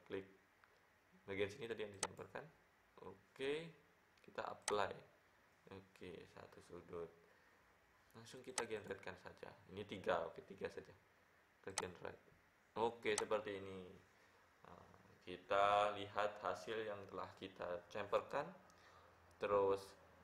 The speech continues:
fillet. Dan kita buat lubang. Ini adalah project yang kita buat. Kita lihat bagaimana projectnya. Oke, seperti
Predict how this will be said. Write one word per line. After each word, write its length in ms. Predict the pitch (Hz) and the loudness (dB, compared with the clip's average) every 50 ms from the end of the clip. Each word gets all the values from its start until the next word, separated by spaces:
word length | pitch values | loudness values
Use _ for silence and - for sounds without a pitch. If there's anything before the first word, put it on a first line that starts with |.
| - - | -10 -6
fillet. 240 | 113 110 117 143 - - - - - - - - - - - - - - - - - - - - - - - - - - | 2 4 6 6 4 2 -4 -12 -16 -20 -20 -20 -20 -20 -20 -20 -20 -20 -20 -20 -20 -20 -20 -20 -20 -20 -20 -20 -20 -2
Dan 260 | - 92 95 98 95 95 | 4 6 6 6 6 0
kita 240 | - - - 82 82 | -4 -2 -2 0 0
buat 160 | - 87 - | 0 -2 -2
lubang. 300 | - 80 80 - - - - - - - - - - - - - - - - - - - - - - - - - | -2 -4 -4 -4 -6 -8 -12 -18 -20 -20 -20 -20 -20 -20 -20 -20 -20 -20 -20 -20 -20 -20 -20 -20 -20 -20 -14 -6
Ini 120 | 98 95 | -2 -2
adalah 280 | 92 90 92 90 90 90 - - - - | 0 2 4 6 6 4 2 -2 -2 4
project 320 | 98 98 95 - 110 - - 98 | 6 6 8 6 4 4 4 2
yang 120 | 95 95 95 92 92 - - - - - _ _ _ | 0 0 -4 -8 -10 -12 -16 -20 -20 -20 _ _ _
kita 600 | - - 90 - - 104 104 110 113 113 110 110 | -16 -16 -10 2 4 6 6 6 6 4 0 -2
buat. 200 | - - 95 - - - - - - - - - - - - - - - | -2 -2 -2 -2 -4 -10 -18 -20 -20 -20 -20 -20 -20 -20 -20 -20 -20 -18
Kita 320 | - 113 104 - - 98 92 95 | -16 -14 -8 -4 -2 0 0 0
lihat 440 | 92 95 98 101 101 98 - - 95 92 | 0 0 0 0 -2 -4 -10 -10 -8 -6
bagaimana 480 | 92 87 90 87 87 87 85 87 92 90 - - - - | -4 -4 -4 -4 -4 -4 -6 -6 -8 -12 -14 -16 -6 -6
projectnya. 400 | 87 82 - - - - - - - - - - - - - - - - - - - - - - - - - - - - - - | -4 -4 -4 -6 -8 -8 -4 -4 -4 -4 -4 -8 -20 -20 -20 -20 -10 -8 -8 -8 -8 -12 -20 -20 -20 -20 -20 -20 -20 -20 -20 -20
Oke, 400 | - - 101 107 113 120 120 113 | -16 -12 -12 -12 -12 -12 -14 -16
seperti 240 | - - 98 90 92 | -18 -20 -18 -16 -16